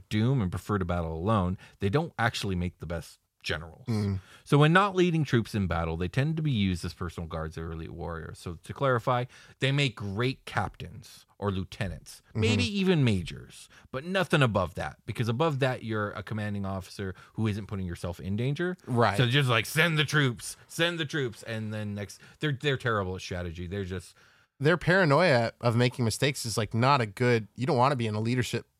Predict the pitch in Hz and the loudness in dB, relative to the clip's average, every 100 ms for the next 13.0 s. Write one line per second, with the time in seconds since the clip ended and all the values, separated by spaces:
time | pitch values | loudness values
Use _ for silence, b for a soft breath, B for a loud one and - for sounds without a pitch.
0 | - 120 110 107 - 107 101 107 - _ | -4 0 0 -2 -4 -4 -2 -2 -4 _
1 | 101 110 107 104 208 226 214 233 - - | -12 -6 -4 4 6 8 6 4 2 2
2 | 110 185 113 135 117 120 101 101 107 85 | 2 2 2 2 4 2 2 0 -2 -2
3 | 80 92 95 85 85 98 98 104 101 98 | -4 -2 0 0 0 0 0 0 2 2
4 | 92 87 82 85 85 82 - B B - | 2 2 0 -2 -2 -4 -6 B B -2
5 | 107 101 92 90 - 127 113 95 101 120 | 2 4 2 -2 2 4 4 4 4 6
6 | 117 117 123 123 107 117 107 104 98 92 | 6 6 6 4 2 2 2 2 2 0
7 | - - 104 - 104 92 95 90 71 - | -4 -2 -2 0 -2 0 0 -2 -4 0
8 | 107 98 95 - B B 110 95 87 87 | 2 2 0 -4 B B -2 0 0 0
9 | 85 82 - _ _ 98 92 85 85 85 | -2 -4 -10 _ _ -8 -6 -4 -2 -4
10 | 82 85 85 82 82 - 82 85 - 85 | -4 -4 -4 -4 -6 -8 -8 -8 -4 -6
11 | 80 - - - - 120 - 147 - 131 | -6 -16 -20 -20 -6 -2 0 0 0 -2
12 | 110 98 107 101 98 - 98 85 - - | -4 -4 -6 -8 -10 -8 -10 -10 -14 -16